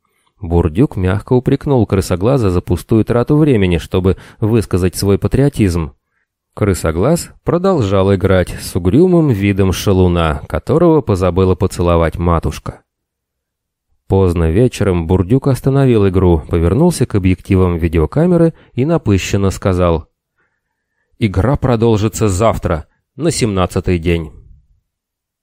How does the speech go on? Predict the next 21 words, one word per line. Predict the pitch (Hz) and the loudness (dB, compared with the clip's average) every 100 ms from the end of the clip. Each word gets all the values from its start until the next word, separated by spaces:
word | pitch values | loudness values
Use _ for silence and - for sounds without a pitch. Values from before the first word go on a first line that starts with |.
| _ _ | _ _
Когда | - 87 90 117 | -10 -6 0 0
на | 123 | 2
следующее | 110 120 117 117 107 - 107 104 | 0 0 2 2 0 0 0 2
утро | 135 139 95 85 78 | 0 0 0 -2 -2
тюремщик | - 95 113 101 98 - | -2 0 2 0 -4 -4
просунул | 98 95 - 110 95 | -2 -2 0 2 2
сквозь | - 101 101 92 | 0 0 0 0
решётку | 95 92 - 95 - 82 | -2 -2 -2 -2 -2 -4
завтрак, | 98 151 139 - 110 - - - | 0 -2 0 -2 -2 -6 -14 -4
Тейлор | 95 123 151 | 0 2 2
обратился | 147 120 117 104 90 - | 2 0 0 0 0 -2
к | - | -4
нему. | 92 85 80 78 _ _ _ _ _ _ _ _ 92 | -2 0 -2 -4 _ _ _ _ _ _ _ _ -4
"Ты | 92 143 | -2 -4
что-то | - - 117 156 | -6 -4 -2 0
запоздал, | 135 147 151 131 90 95 110 85 - - - | 0 0 0 0 0 2 2 0 -4 -18 -10
я | 87 92 139 | -2 2 2
уже | 151 147 | 2 2
должен | 117 139 131 131 | 2 2 2 0
был | 123 135 | 2 2
играть". | 104 95 98 - | 2 2 0 -2